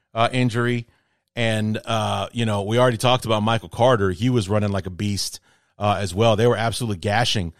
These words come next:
uh, the Bills, uh, in the running game. Um, the, the, you know, Robinson scored a touchdown, make it seventeen to fourteen. The Bills answered with a field goal at the start of the fi-, uh, fourth quarter, make it seventeen all. But, um,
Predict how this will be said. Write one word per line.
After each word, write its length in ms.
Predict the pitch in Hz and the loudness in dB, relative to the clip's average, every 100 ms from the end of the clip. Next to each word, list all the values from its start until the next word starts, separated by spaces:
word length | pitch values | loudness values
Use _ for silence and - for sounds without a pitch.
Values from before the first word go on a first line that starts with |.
| _ _ _ _ - | _ _ _ _ 0
uh, 260 | 104 101 | 2 2
the 100 | 95 | 0
Bills, 520 | 85 110 113 92 - - | 0 2 2 0 -4 -8
uh, 220 | 101 95 - | -4 -4 -2
in 160 | 113 | 0
the 80 | 104 | 0
running 320 | 90 117 151 | 0 0 2
game. 360 | 101 95 90 90 _ _ _ _ - | 0 -2 -4 -8 _ _ _ _ -6
Um, 280 | 101 98 98 - | -2 -2 -2 -6
the, 520 | 104 101 104 101 95 | -4 0 0 0 -4
the, 320 | 95 101 87 | -4 -6 -4
you 80 | 104 | -4
know, 100 | 104 | -4
Robinson 440 | 95 117 135 110 110 | 2 2 2 0 -2
scored 240 | 131 120 | 0 0
a 40 | |
touchdown, 500 | 113 131 - 131 123 | 2 0 0 2 2
make 160 | 120 117 | 2 0
it 80 | 107 | 0
seventeen 460 | 131 123 120 123 | 0 0 -2 -2
to 60 | 104 | -2
fourteen. 460 | - 123 120 127 117 | -2 -2 0 0 0
The 80 | |
Bills 300 | 95 117 113 | 0 2 0
answered 340 | 104 117 - 110 | -2 -4 -4 -4
with 140 | 107 | -4
a 40 | 98 | -4
field 300 | - 123 110 | 0 0 2
goal 240 | 113 110 | 2 2
at 120 | 107 | 0
the 80 | 101 | -4
start 260 | - 127 131 | 2 2 2
of 40 | |
the 60 | 120 | -2
fi-, 280 | 120 113 | -6 -4
uh, 300 | 113 104 98 90 _ _ _ _ | 0 2 2 -2 _ _ _ _
fourth 260 | - 135 117 | 0 2 2
quarter, 260 | 139 165 120 | 4 4 4
make 160 | 120 | 2
it 100 | 104 | 0
seventeen 640 | - 127 117 127 120 107 90 _ _ _ _ _ - | 0 0 0 0 2 0 -2 _ _ _ _ _ 2
all. 500 | 135 143 98 98 - _ _ _ _ | 6 8 6 2 -4 _ _ _ _
But, 300 | 113 110 - | 0 0 0
um, 500 | 113 110 104 101 98 | 2 2 2 0 -4